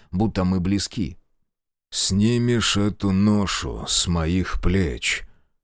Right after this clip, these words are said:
Голос Фабиана стал тихим, а взгляд блуждал от лица к рукам, столу и полу под ним. Казалось, я еще не видел его настолько растерянным.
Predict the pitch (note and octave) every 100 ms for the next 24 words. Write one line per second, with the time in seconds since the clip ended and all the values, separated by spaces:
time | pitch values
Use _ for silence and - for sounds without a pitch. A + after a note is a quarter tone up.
0 | _ F2+ C#3 E3 C#3 - E3 A#2+ A#2+ A2+
1 | G#2+ - G#2 F#2+ - D#3+ G2+ F2+ E2+ G2
2 | G2 D3 B2 F2+ G2+ F2 B2+ G#2+ F2+ -
3 | F#2+ - - C3 - F#2+ G#2+ - D#2+ B1+
4 | A1 - _ _ - G#2+ G2+ C#3 D3 B2+
5 | A2+ G#2+ G2 F#2+ G#2+ G2+ E2 C#2+ A#1+ -
6 | - _ _ G#2 G2 G2 F2 - F2+ E2+
7 | F2+ F2+ A2+ G2 E2 D#2 E2 D#2+ - F2+
8 | F2+ F2 - B2 C#2+ G1+ G1+